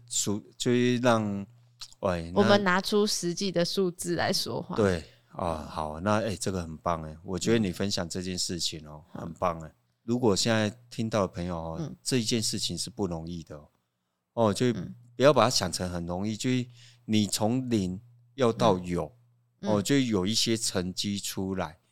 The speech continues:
Speaker 1: 哦，你要到有成绩出来，你才有办法去证明。
Speaker 2: 对啊。
Speaker 1: 但是这个过程里面，你要去面对很多质疑嘛。哦，甚至于会面对很，一些，应该算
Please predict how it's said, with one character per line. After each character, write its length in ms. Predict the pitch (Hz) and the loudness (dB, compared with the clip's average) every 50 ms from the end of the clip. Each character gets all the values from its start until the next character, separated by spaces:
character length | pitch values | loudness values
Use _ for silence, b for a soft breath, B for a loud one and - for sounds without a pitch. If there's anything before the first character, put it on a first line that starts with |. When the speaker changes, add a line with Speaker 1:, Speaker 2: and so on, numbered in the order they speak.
| _ _ _ _ _ | _ _ _ _ _
Speaker 1:
哦， 220 | - 107 98 92 90 | -2 0 0 2 2
你 180 | 92 95 107 | 0 0 2
要 140 | 123 170 185 | 2 2 0
到 220 | - - 214 202 165 | 2 2 2 2 4
有 220 | 127 107 101 95 | 4 4 2 2
成 240 | - - - 101 104 | 2 0 0 0 0
绩 220 | 110 - 123 123 | 0 0 -2 -2
出 180 | 123 - - 135 | -2 -2 -2 0
来， 80 | 110 | 0
你 120 | 92 90 87 | 0 -2 -6
才 180 | - - 107 | -4 -2 0
有 100 | 110 104 | 0 0
办 160 | 90 - 101 92 | 0 -2 -4 -4
法 140 | 87 87 | -4 -6
去 140 | 85 - 104 | -6 -6 -8
证 260 | - - - 101 87 | -6 -2 -2 -2 -2
明。 220 | 82 80 82 87 - _ _ _ _ _ _ _ _ _ | -4 -8 -14 -16 -18 _ _ _ _ _ _ _ _ _
Speaker 2:
对 100 | - 196 | 4 6
啊。 40 | 180 | 6
Speaker 1:
但 20 | 175 | 6
是 120 | 160 185 | 6 2
这 200 | 175 170 185 175 | 2 4 4 4
个 120 | 160 151 | 4 4
过 220 | 135 - - 151 123 | 2 4 4 4 4
程 240 | - - 104 92 92 | 4 2 0 -2 -2
里 80 | 92 95 | -2 0
面， 200 | 104 117 120 101 | 0 0 0 0
你 80 | 90 | 0
要 180 | 90 95 104 110 | 0 0 0 0
去 160 | - - 117 | -2 -4 -4
面 220 | 110 110 110 107 | -2 -2 -2 0
对 120 | 95 110 101 | 2 2 0
很 120 | 90 85 | 0 0
多 120 | 82 98 98 | -2 -6 -4
质 340 | - - - 90 87 92 | -2 -2 -4 -2 -4 -4
疑 160 | 95 92 85 85 | -4 -6 -6 -8
嘛。 140 | 92 - - _ _ _ _ _ _ _ _ | -12 -14 -16 _ _ _ _ _ _ _ _
哦， 160 | - 107 101 | 2 2 2
甚 180 | 92 - 131 123 | 2 2 0 0
至 160 | 117 117 113 | 2 2 2
于 140 | 110 107 101 | 2 2 0
会 380 | 101 117 110 107 104 104 - 104 113 | 2 2 2 2 2 0 -4 -8 -10
面 200 | 117 110 107 101 | -6 -4 -4 -4
对 440 | 95 - 110 101 95 90 87 87 87 | -2 0 0 2 2 0 -2 -4 -8
很， 340 | 82 - 87 87 85 87 85 _ - | -8 -8 -8 -8 -8 -10 -12 _ -10
一 80 | - | -6
些， 600 | 113 - - - 104 101 101 98 98 98 98 98 104 104 - _ _ - - _ _ _ _ _ _ _ _ _ _ _ _ _ | -4 -4 -2 -2 0 0 0 0 -2 -2 -4 -4 -6 -8 -12 _ _ -18 -18 _ _ _ _ _ _ _ _ _ _ _ _ _
应 100 | - 123 | -8 -2
该 120 | 123 135 127 | 0 0 0
算 260 | - - 131 113 110 | 2 2 0 0 0